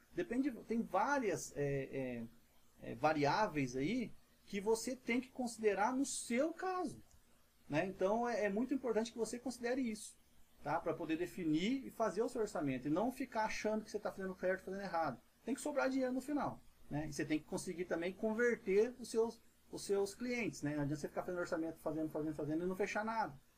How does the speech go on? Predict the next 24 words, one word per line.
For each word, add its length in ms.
Você 160
tem 80
que 120
entender 300
o 60
porquê, 480
se 160
é 80
orçamento, 640
se 200
é 80
o 120
seu 120
jeito 140
de 60
atender, 520
né? 220
Nós 120
estamos 180
vivendo 300
agora 400
uma 120
grande 320
oportunidade 1120